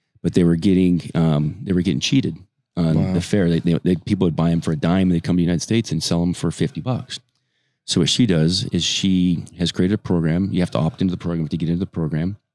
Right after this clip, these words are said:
Speaker 1: You have such a period of time. She buys, she buys their baskets at a fair price. She brings them to America. She sells them, and there's a cool story connected to the baskets. But then her program, you can only be in the program so long 'cause the money you,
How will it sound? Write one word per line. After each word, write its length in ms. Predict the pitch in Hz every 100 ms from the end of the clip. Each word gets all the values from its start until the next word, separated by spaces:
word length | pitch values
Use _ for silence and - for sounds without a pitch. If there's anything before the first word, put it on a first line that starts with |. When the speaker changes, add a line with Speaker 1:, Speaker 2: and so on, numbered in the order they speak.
| -
Speaker 1:
You 80 | 87
have 120 | 82
such 260 | - 98
a 40 | 95
period 220 | - 95
of 80 | 101
time. 400 | 87 80 80 87 _ _ _ _ _
She 220 | - - 98
buys, 580 | 95 85 82 78 - - -
she 200 | - 127
buys 600 | 104 85 78 73 71 - -
their 140 | 90
baskets 540 | 78 80 80 - 80 -
at 120 | - 78
a 40 |
fair 280 | - 90 82
price. 480 | - 65 80 - - _ _ _ _ _ _ _
She 160 | - 92
brings 200 | 98 95
them 80 |
to 120 | 90 95
America. 400 | 85 80 80 82
She 140 | 92
sells 340 | - 87 78
them, 160 | 78 80
and 80 | 80
there's 120 | 71
a 60 | 78
cool 260 | - 110
story 260 | 82 95 92
connected 300 | 87 85 -
to 40 |
the 80 | 87
baskets. 440 | 80 73 - 87
But 160 | - -
then 180 | 90 80
her 200 | 71 196
program, 420 | - 135 120 90
you 40 | 90
can 100 | 98
only 100 | 110
be 80 | 107
in 40 |
the 60 | 92
program 360 | - 95 90
so 180 | 80 95
long 300 | 85 85 78
'cause 160 | 71 80
the 80 | 82
money 240 | 87 104
you, 140 | 92